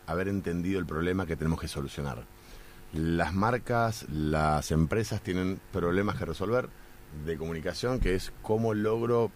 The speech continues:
penetrar un mercado, cómo logro lanzar un producto, cómo logro que la gente se entere que existo, cómo logro que,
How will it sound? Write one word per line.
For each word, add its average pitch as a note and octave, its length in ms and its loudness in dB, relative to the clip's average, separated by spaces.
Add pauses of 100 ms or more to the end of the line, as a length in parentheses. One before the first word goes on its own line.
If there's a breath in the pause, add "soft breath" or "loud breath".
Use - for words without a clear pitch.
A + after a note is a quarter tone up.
(140)
penetrar E2+ 300 4
un E2 100 6
mercado, F#2+ 380 2
cómo E2+ 240 -2
logro F2 260 0
lanzar D#2+ 300 -6
un D2+ 60 -6
producto, F#2 500 -2
cómo F2+ 220 4
logro G2 260 4
que E2+ 80 0
la D#2+ 80 0
gente G2 220 -2
se - 80 -4
entere E2+ 320 -2
que D#2 80 -8
existo, D#2 480 -6
cómo F2+ 200 0
logro G2 320 2
que, D2+ 220 -6